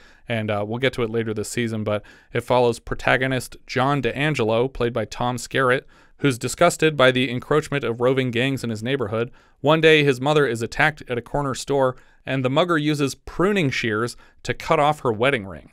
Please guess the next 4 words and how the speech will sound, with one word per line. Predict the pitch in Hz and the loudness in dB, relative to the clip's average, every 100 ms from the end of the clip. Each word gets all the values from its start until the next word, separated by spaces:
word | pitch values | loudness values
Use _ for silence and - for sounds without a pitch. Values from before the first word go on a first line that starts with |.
| _ _ _ _ - | _ _ _ _ -6
But | - | -4
she | - | -2
survives, | 135 131 131 156 101 101 - - _ _ _ _ - | 0 2 4 4 4 -4 -12 -14 _ _ _ _ -10
um, | 104 95 98 | -8 -8 -12